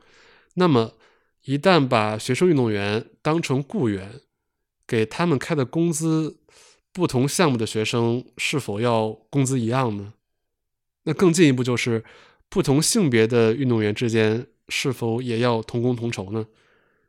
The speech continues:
因-，因为美国的民权法案第九条有明确规定，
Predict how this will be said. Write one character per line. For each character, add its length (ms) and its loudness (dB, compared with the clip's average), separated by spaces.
因-， 300 0
因 100 2
为 100 6
美 180 4
国 120 2
的 80 4
民 100 2
权 140 0
法 120 -2
案 240 2
第 120 -4
九 140 -2
条 220 -2
有 120 0
明 160 -4
确 140 -4
规 180 2
定， 240 0